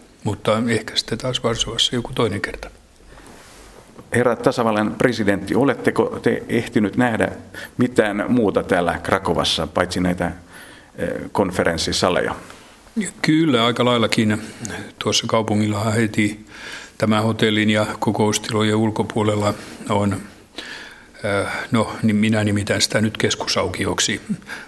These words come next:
Speaker 1: Varmaan sillä on joku paikallinen nimikin, joka on hämmentävän suuri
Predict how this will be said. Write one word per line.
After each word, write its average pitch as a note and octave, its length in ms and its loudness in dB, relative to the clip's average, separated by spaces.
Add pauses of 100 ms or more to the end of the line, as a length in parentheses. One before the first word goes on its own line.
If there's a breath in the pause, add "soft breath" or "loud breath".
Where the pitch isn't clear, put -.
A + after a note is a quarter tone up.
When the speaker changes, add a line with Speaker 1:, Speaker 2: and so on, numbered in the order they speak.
(120 loud breath)
Speaker 1:
Varmaan G2 260 -2
sillä G2+ 220 -2
on G#2+ 80 -4
joku G2 380 -4 (840 loud breath)
paikallinen A2 500 4
nimikin, A2 640 2
joka A2+ 260 2
on A2 100 2
hämmentävän G#2 640 0 (420 loud breath)
suuri B2 420 0